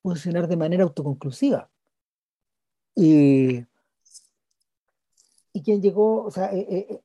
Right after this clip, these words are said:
y, y hoy por hoy, a, a ciento y tantos años de distancia, eh, el superviviente de ese formato, el gran superviviente de ese formato es Feuillade, Luis Feuillade, porque Feuillade fue extremadamente popular con su serie.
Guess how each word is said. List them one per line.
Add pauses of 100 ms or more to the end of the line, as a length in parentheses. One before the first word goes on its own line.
y,
y
hoy
por
hoy, (180)
a,
a
ciento
y
tantos
años
de
distancia, (580)
eh,
el
superviviente
de
ese
formato,
el
gran
superviviente
de
ese
formato
es
Feuillade, (460)
Luis
Feuillade, (180)
porque (640)
Feuillade
fue
extremadamente
popular
con
su
serie.